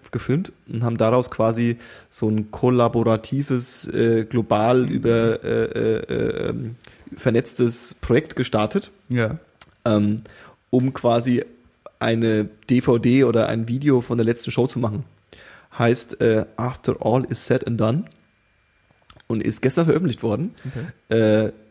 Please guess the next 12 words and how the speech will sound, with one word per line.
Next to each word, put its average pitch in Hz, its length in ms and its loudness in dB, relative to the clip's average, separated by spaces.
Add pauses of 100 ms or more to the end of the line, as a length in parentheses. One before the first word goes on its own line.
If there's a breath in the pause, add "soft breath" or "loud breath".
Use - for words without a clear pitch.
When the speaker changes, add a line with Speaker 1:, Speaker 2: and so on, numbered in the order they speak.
Speaker 1:
free 143 360 -2
to 147 160 -2
download, 135 600 0 (560 soft breath)
ähm, 110 560 0 (220)
dreieinhalb 127 520 0
Stunden. 202 580 -4 (600 loud breath)
Dieses 120 160 -4
komplette 131 280 2
letzte 147 240 0
Konzert, 131 600 0
siebenundzwanzig 143 520 -2
Tracks, - 540 -4